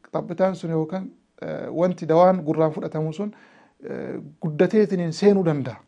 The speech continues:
Yoo kana, eh, waan baay'atuuf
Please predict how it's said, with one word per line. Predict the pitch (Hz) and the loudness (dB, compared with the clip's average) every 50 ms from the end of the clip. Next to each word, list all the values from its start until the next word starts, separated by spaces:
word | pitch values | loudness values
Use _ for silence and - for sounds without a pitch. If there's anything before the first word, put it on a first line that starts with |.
| _ _ _ _ _ _ _ _ _ _ _ | _ _ _ _ _ _ _ _ _ _ _
Yoo | 143 160 175 165 | 0 2 2 2
kana, | 175 202 202 208 233 240 - - - _ _ _ _ _ _ _ _ - - | 4 4 4 4 2 0 -2 -8 -20 _ _ _ _ _ _ _ _ -18 -16
eh, | - - - | -14 -8 2
waan | - 165 190 196 196 165 | 6 8 8 8 8 8
baay'atuuf | 170 170 165 160 165 165 - 226 226 - - | 6 6 6 4 0 -2 -2 -2 -2 -4 -6